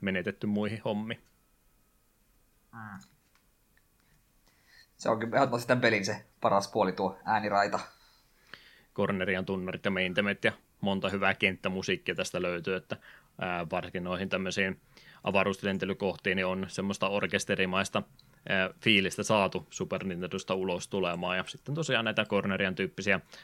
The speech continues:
Speaker 1: ää, tunnareita myöskin, mitkä on enemmän tämmöisiä melodiavetoisia kappaleita, niin molemmat puolet toimii äärimmäisen hyvin. Ja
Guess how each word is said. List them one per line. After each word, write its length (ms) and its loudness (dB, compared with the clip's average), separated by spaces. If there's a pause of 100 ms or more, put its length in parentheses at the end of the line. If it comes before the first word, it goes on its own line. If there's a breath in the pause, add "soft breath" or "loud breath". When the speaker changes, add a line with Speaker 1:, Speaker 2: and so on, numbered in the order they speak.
(200 loud breath)
Speaker 1:
ää, 100 -6
tunnareita 540 0
myöskin, 380 -4
mitkä 280 -8
on 180 -6
enemmän 320 -2
tämmöisiä 300 0
melodiavetoisia 880 0
kappaleita, 600 0
niin 120 0 (300 loud breath)
molemmat 480 4
puolet 300 -2
toimii 360 -2
äärimmäisen 500 -2
hyvin. 180 0
Ja 120 0